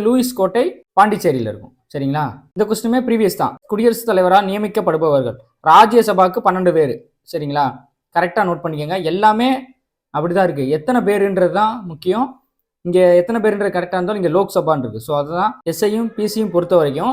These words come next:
நம்மளுக்கு கொஸ்டின் ஈஸியா தான் இருக்கும். ஆப்ஷன் நம்மளுக்கு, நம்மளை குழப்பறதுக்காகவே வச்சிருப்பாங்க. சரிங்களா? So அந்த இடத்துல மட்டும் நம்ம தெளிவா இருந்தா போதும். நெக்ஸ்ட் கொஸ்டின் பாருங்க. நாடாளுமன்றத்தில் எந்த அவை நாடாளுமன்றத்தின் நிரந்தர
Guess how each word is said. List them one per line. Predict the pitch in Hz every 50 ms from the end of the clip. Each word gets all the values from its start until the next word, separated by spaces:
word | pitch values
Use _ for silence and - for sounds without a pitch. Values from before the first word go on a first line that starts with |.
| 262 -
நம்மளுக்கு | 151 151 147 143 143 143 139
கொஸ்டின் | 202 - - - 320 269 226
ஈஸியா | 214 214 208 196 180
தான் | 160 143
இருக்கும். | 127 113 110 - _ _ _ _ _ _ _
ஆப்ஷன் | 143 160 196 - - 220 208
நம்மளுக்கு, | 185 160 147 143 147 151 147 143 143 139 - 160
நம்மளை | 156 160 165 160 143
குழப்பறதுக்காகவே | - 165 185 185 185 185 180 165 170 165 160 165 160 147
வச்சிருப்பாங்க. | - - 120 117 120 113 113 120 156
சரிங்களா? | 156 151 147 151 151 147 139
So | - 131 139
அந்த | 170 214 233
இடத்துல | 240 233 233 254 247
மட்டும் | 247 247 254 247
நம்ம | 220 190 -
தெளிவா | 180 175 170 165 156
இருந்தா | 147 147 143 123 123
போதும். | 113 110 _ _ -
நெக்ஸ்ட் | 180 - 240 208
கொஸ்டின் | 196 - 185 175
பாருங்க. | 165 170 190 180 180
நாடாளுமன்றத்தில் | 202 220 233 220 214 208 196 196 190 - 220 220 190 185
எந்த | 202 220 220 220 190
அவை | 175 190 208 247 254 262 196
நாடாளுமன்றத்தின் | 190 190 202 214 208 202 196 185 185 175 220 202 185
நிரந்தர | 196 226 247 247 240 233